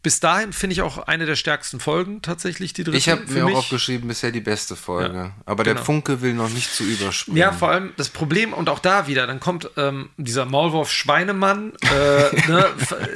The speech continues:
Speaker 1: sagt am, am Grenzposten dann irgendwann so zu den Sturmtruppen, die dann, ne, diesen Transport immer zwischendurch aufhalten, dass die die mal kontrollieren sollten, ne, dass da irgendwas nicht stimmt mit denen. Und
Speaker 2: Da kommt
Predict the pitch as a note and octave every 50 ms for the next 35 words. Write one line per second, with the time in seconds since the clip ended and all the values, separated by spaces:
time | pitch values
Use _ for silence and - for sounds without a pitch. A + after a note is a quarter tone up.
0 | - - - - D3 D#3+ E3 E3 - - D#3 D3+ D3 D3+ - D3+ C#3+ C#3+ C3+ D3
1 | E3 F3+ F3+ - - - - F#3 F3+ - - D3 D3+ D3+ D#3 D#3+ D#3+ D#3 D#3 A#2+
2 | C#3+ D3 D3 D3 D3 C#3 C3 C#3 C#3+ C#3 C3 - - C3 C3 C3 B2 - - -
3 | D3 C#3+ - C#3 D3 C#3 C3+ A#2+ A#2 B2 B2 A#2+ A2+ G#2 - - - - B2 B2
4 | A#2+ A2+ G#2 A2+ A2 - B2 A#2 - - B2 B2 A#2+ A#2+ A#2+ A2+ - - B2+ -
5 | - A2+ A2+ G2+ - C#3 D#3 D3+ - D#3 D#3 D#3 D3+ - D#3 C#3+ - - - -
6 | - - - - - B2 - - C#3 C#3+ C3 C#3 C#3 C3+ C3 C3 B2+ A#2 - C#3+
7 | C3+ - - C3+ C3+ C#3+ C#3+ C3 B2 A2+ G#2 A2 G#2 A2 A2 - A2 A2+ A2+ A2
8 | - - A#2+ A#2 A#2 G#2 A2+ G#2 - A#2+ G#2+ - - - A#2 A2 G#2+ - G2+ G2+
9 | - F#2+ F#2 F#2 F#2+ - - - _ - - - - - - - - - - -
10 | - - - - - - - - - _ _ - - F3+ F3 E3 - - - _
11 | _ _ - - -